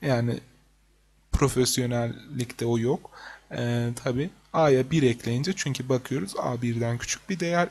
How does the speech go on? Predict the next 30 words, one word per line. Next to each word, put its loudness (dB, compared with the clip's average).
İki -4
ile 4
çarpmamızdansa -4
bir 0
eklememiz -2
burayı 4
daha 8
büyük 4
yapıyor. 0
Ama 4
altı 6
büyük 0
yapıyor. -2
Altı 6
büyük -2
olunca -2
bu -2
değer, -2
e, 0
daha 4
küçük -6
oluyor. 0
Alt -2
taraf -4
büyük -6
olduğu -4
için -8
cevabımız 0
E -4
oluyor. -12